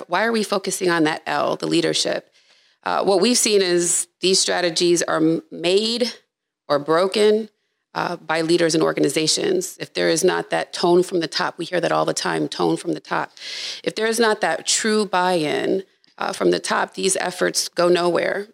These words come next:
And for those of us like me, Shantae, who've been in this, this D E I world for, you know, close to twenty years, we've seen a lot of fits and starts.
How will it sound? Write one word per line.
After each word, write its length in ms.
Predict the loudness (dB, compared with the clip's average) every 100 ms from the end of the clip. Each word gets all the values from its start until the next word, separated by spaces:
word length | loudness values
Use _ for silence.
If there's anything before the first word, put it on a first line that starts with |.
| _
And 120 | -2
for 120 | 0 2
those 240 | 2 2
of 80 | 2
us 240 | 0 0
like 180 | -2 0
me, 340 | 2 4 6
Shantae, 720 | 4 2 -2 0 4 6 4 2 -10 -20 _ _
who've 180 | 0 2
been 120 | 2
in 160 | 4
this, 240 | 4 4 0
this 320 | -6 -2 -2 -2
D 360 | -10 -6 -2
E 40 | 0
I 160 | 2
world 380 | 2 2 2 0
for, 500 | -2 -2 0 0 -2 _ _
you 100 | -4
know, 140 | -2 -2
close 260 | 0 0
to 100 | -2
twenty 280 | -2 0 0
years, 580 | 2 2 4 2 0 -4 -12 -20 _ -2
we've 180 | 0
seen 240 | 2 4 4
a 80 | 2
lot 440 | 0 0 0 0
of 100 | 0
fits 320 | -2 -4 -2
and 120 | 0
starts. 580 | 0 -2 -4 -6 -12 -12